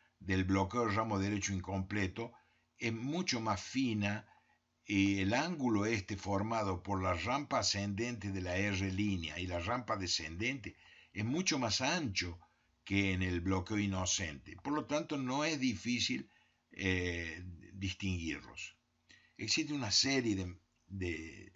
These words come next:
de señales que tienen menos importancia. Elementos fundamentales en el Brugada es la, eh, la posibilidad de nosotros tenemos una,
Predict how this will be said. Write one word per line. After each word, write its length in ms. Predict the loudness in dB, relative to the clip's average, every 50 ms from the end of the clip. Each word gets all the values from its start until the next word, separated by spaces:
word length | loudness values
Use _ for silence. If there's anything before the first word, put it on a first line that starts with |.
| _ _ _ _ _ _ _ _ _ _ -8
de 120 | -4 -2
señales 720 | -2 0 0 0 0 0 2 2 2 2 2 2 0 0
que 260 | 0 -2 -4 -4 -4 -8 -14 -10
tienen 360 | -6 -4 -2 0 0 0 0
menos 320 | 0 0 0 -2 -2 -2
importancia. 800 | -2 -4 -4 -6 -8 -8 -8 -8 -10 -12 -14 -14 -14 -16 -16 -18 _ _ _ _ _ _ _ _ -20 -20 _ _ _ _ _ _ _ _ _ _ _ _ _ _ _ _ _ _ _ _ _ _ _ _ _ _ 2
Elementos 600 | 4 4 6 4 4 4 2 0 0 -2 -4 -4
fundamentales 1160 | -4 -4 -2 0 2 2 2 4 2 2 0 -2 -2 0 4 6 6 6 6 4 0 -2 -2
en 120 | -2 -2 -4
el 120 | -4 -4
Brugada 800 | -4 -4 -2 0 0 2 2 2 2 2 2 0 -2 -4 -4 -8 _ _ _ _ _ _ _ _
es 160 | -2 0 0 2
la, 360 | 4 4 2 2 0 -2 -8 -10
eh, 220 | -10 -10 -10 _ _ _
la 260 | -2 0 0 0 0
posibilidad 680 | 0 2 2 2 2 0 0 0 0 0 0 0 0 -2
de 260 | -2 -2 -2 0 0
nosotros 520 | 0 0 0 0 0 -2 -2 -4 -8 -6
tenemos 540 | -4 -4 -2 -2 -2 -2 -4 -4 -6 -6 -8 -10 -14 _ _ _ _ _ _ _
una, 520 | -2 0 2 2 2 0 0 -2 -4 -6